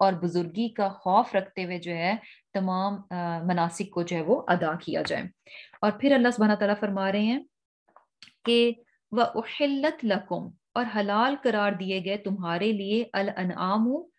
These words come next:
मवेशी, "इल्ला", सिवाय, "मा युतला अलैकुम", सिवाय उसके कि जो कि तुम पर पढ़कर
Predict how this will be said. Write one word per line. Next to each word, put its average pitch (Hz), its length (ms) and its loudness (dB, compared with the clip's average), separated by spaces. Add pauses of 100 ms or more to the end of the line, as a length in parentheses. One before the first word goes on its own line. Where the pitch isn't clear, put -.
(180)
मवेशी, 185 680 -2 (360)
"इल्ला", 285 500 0
सिवाय, 214 580 0
"मा 220 360 0
युतला 233 400 0
अलैकुम", 165 640 -2 (360)
सिवाय 240 340 2
उसके 240 340 -4
कि 262 120 -4
जो 208 180 -2 (160)
कि 233 60 -2
तुम 202 280 -2
पर 240 120 0
पढ़कर 202 520 0